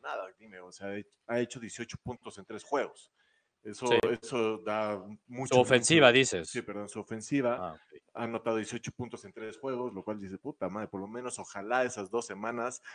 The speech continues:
Speaker 1: de Haskins y la confianza de que ya es el, el, el, el quarterback uno sea", y están en casa, entonces
Speaker 2: Me
Speaker 1: solamente
Speaker 2: estás
Speaker 1: por
Speaker 2: sorprendiendo, estás yendo Redskins.
Speaker 1: Sí, estoy yendo Redskins.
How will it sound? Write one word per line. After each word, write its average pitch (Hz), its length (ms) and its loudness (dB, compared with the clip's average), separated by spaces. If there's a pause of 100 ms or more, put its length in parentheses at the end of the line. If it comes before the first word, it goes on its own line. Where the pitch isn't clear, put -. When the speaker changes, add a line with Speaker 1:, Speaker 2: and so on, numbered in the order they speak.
(200)
Speaker 1:
de 104 160 -8
Haskins 147 560 -2 (240)
y 113 80 -12
la 107 160 -4
confianza 127 500 -2
de 113 100 -2
que 110 140 -12
ya 120 140 -2
es 117 160 -6
el, 110 220 -10
el, 101 320 -10
el, 92 420 -14 (300)
el 104 120 -16
quarterback 117 360 -6
uno 120 260 -4
sea", 131 460 -6 (580)
y - 60 -8
están 175 220 2
en 185 80 -2
casa, 143 360 0
entonces 139 420 0
Speaker 2:
Me 135 80 4
Speaker 1:
solamente 165 180 8
Speaker 2:
estás 156 60 6
Speaker 1:
por 151 80 6
Speaker 2:
sorprendiendo, 156 640 8
estás 180 280 2
yendo 202 220 2
Redskins. - 580 -4 (100)
Speaker 1:
Sí, - 220 -8
estoy 160 220 -8
yendo 147 220 0
Redskins. 92 520 -10